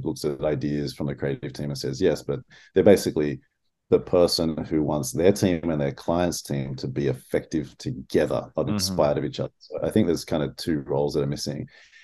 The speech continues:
Speaker 1: And then I totally relate to what you're saying. It hurts. It hurts because I got to the point a few years into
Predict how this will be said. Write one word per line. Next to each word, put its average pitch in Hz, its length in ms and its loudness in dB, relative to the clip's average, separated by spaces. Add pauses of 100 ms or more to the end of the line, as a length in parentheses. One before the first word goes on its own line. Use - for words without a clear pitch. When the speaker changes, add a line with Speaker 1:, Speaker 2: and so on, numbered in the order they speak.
(260)
Speaker 1:
And 92 140 0
then 95 100 4
I 101 80 10
totally 123 440 6
relate 95 300 6
to - 100 -6
what 87 100 4
you're - 60 -2
saying. 90 300 0
It 73 240 0
hurts. 101 380 6
It - 120 -6
hurts 76 300 2 (100)
because 78 440 -2 (220)
I - 80 6
got 123 160 8
to 85 120 -4
the - 80 -2
point 80 220 0
a 76 40 0
few 78 180 -6
years 76 160 0
into 76 720 -4